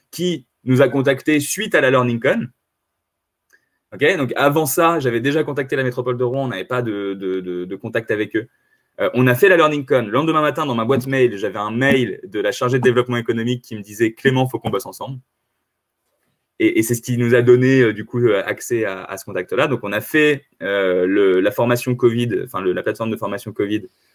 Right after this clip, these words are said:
pour la métropole. On a ensuite fait, quelques mois après, en, en, à la rentrée dernière, euh, une formation numérique responsable.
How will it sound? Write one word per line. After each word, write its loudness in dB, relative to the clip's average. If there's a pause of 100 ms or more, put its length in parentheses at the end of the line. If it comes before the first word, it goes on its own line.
(180)
pour 4
la 4
métropole. 4
On 0
a 2
ensuite 0
fait, 0
quelques 0
mois 4
après, 2
en, -8
en, -8
à -4
la 2
rentrée -4
dernière, 2 (460)
euh, 0
une 4
formation 4
numérique 4
responsable. -2